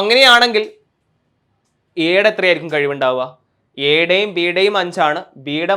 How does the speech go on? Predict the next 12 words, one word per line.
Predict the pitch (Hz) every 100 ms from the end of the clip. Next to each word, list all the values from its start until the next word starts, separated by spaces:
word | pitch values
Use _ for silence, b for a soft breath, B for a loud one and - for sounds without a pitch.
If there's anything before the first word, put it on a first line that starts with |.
| 180
മാത്രം | 170 175 220 214
മൂന്നാണ്. | 160 151 127 135 _ _ _ _ _ _ _ _
അങ്ങനെയാണെങ്കിൽ | 127 139 156 151 160 180 -
എയുടെ | 147 160 165
എത്രയായിരിക്കും | 147 139 135 135
ഉണ്ടാവുക? | 127 123 127 147 - - - - _ _ - _ _ _ _ _ _ - 131
രണ്ടായിരിക്കും | 123 123 123 113 143
ഉണ്ടാവുക. | 151 - - _ _ _ _ _ _ _ -
എയുടെ | 131 135 143
കഴിവ് | 131 147
അല്ല, | 120 - 131
രണ്ട് | 135